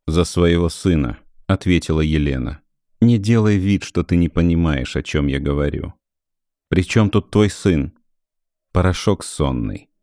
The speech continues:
который был продан моему сыну Марку. Также я располагаю информацией, что Сара должна была его убить с помощью черной магии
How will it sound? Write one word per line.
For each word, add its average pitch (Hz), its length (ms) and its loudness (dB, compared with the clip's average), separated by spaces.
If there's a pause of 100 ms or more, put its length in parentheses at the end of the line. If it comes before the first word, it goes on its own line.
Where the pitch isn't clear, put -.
(180)
который 80 380 -2
был 78 180 0
продан 82 460 0
моему 78 320 0
сыну 78 320 0
Марку. 78 540 -4 (720)
Также 82 500 -2 (500)
я 90 140 4
располагаю 82 840 0
информацией, 87 1000 -2 (240)
что - 300 -2
Сара 95 420 0
должна 80 480 0
была 85 220 2
его 82 360 -2
убить 80 540 -2 (160)
с - 180 -16
помощью 85 540 0
черной 82 460 0
магии 80 640 -4